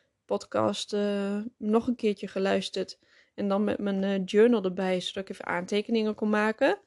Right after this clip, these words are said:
Want ik vond deze toch wel echt super waardevol. En iedere keer als er werd gesproken, dacht ik, "Ja, jeetje,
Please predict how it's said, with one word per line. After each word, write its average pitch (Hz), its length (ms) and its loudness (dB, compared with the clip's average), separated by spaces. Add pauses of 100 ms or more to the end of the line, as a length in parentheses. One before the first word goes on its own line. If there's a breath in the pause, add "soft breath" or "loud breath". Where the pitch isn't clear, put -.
(580)
Want 214 180 -4
ik 208 120 -2
vond 220 260 4
deze 247 300 6
toch 262 160 0
wel 269 160 2
echt - 260 -6
super 302 380 -4
waardevol. 247 500 2
En 226 80 2
iedere 285 300 4
keer 247 280 2
als 233 240 -2
er 220 80 0
werd 220 140 0
gesproken, 220 520 0
dacht 214 140 -4
ik, 196 120 -6
"Ja, 165 360 -8
jeetje, 185 800 0